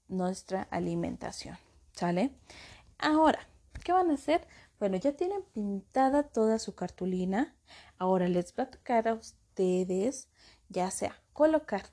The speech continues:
imágenes o colocar nombres sobre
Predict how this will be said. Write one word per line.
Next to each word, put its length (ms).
imágenes 960
o 180
colocar 520
nombres 760
sobre 720